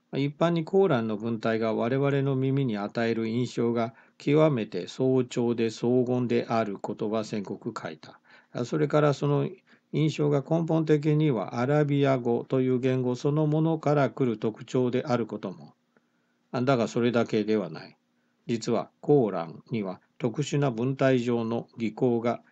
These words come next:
非常に上手に使用されているのである。この技巧ないし技術は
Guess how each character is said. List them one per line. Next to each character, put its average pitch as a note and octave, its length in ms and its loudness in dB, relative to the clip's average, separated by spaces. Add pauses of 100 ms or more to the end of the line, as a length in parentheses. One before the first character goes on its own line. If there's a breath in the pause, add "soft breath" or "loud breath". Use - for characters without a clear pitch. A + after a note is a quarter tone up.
非 A#2+ 240 -2
常 C#3+ 240 2
に C3+ 240 0
上 B2+ 260 4
手 B2 160 -2
に A2+ 200 0
使 A#2 200 -4
用 A2 200 0
さ A2 160 -2
れ G#2 120 -2
て G#2 200 -4
い F#2+ 180 -6
る F#2+ 180 -8
の G#2+ 200 -6
で F#2 120 -8
あ E2+ 80 -6
る。 - 140 -14 (840 soft breath)
こ D3 80 -2
の C3 120 2
技 A2+ 160 0
巧 A#2+ 220 0
な A#2+ 160 0
い G#2 60 -2
し - 140 -6
技 G#2+ 120 -4
術 G2 320 -8
は G#2 280 -4